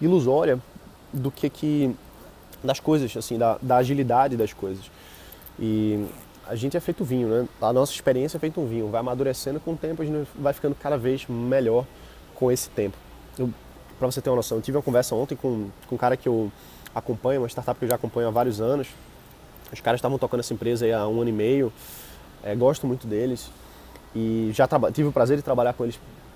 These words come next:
é, em um dos nossos projetos. São caras sensacionais, caras bons. Só que por muito tempo eles ficaram muito na, na fantasia, na ilusão de que, "Ah, eu vou construir um negócio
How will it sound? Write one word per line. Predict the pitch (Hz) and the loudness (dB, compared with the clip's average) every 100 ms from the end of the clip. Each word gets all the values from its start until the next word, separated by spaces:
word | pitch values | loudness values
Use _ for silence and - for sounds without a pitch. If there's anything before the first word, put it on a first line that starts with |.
| - | -6
é, | 120 117 110 101 - - - 101 104 - | -2 -2 -2 -4 -8 -20 -18 -18 -14 -4
em | 139 | 0
um | 147 | 0
dos | 131 | 0
nossos | 123 117 120 | 0 0 -2
projetos. | - 107 104 113 127 - - - - - - - - | -4 -4 2 2 2 -4 -18 -20 -20 -20 -20 -20 -12
São | - 160 | -6 0
caras | 175 160 160 | 4 4 2
sensacionais, | - - 170 160 160 165 117 98 98 | -4 -4 -2 -2 -2 -2 -2 -2 -6
caras | - 123 | -8 -6
bons. | 120 107 113 110 104 - | -6 -4 -2 -2 -4 -6
Só | 156 | -8
que | - | -8
por | - 170 | -6 -2
muito | 190 240 | -2 -4
tempo | 208 175 180 | -4 -4 -4
eles | 175 | -6
ficaram | - 151 151 | -4 -2 0
muito | 131 156 - | -2 -4 -2
na, | 147 | -4
na | 147 131 123 | -2 -4 -6
fantasia, | - 139 143 107 113 | -6 -2 -2 -2 -2
na | 117 | -2
ilusão | 113 123 107 107 123 120 - - - - | 0 -2 -2 -2 -2 -2 -8 -20 -20 -12
de | 110 | -10
que, | 107 120 | -6 -2
"Ah, | 107 131 131 | -2 0 0
eu | 120 120 110 120 - | 0 0 -4 -10 -12
vou | 110 117 | -8 -6
construir | 123 123 - 113 | -6 -8 -6 -6
um | |
negócio | 123 110 113 127 - 127 | -2 0 2 2 0 -4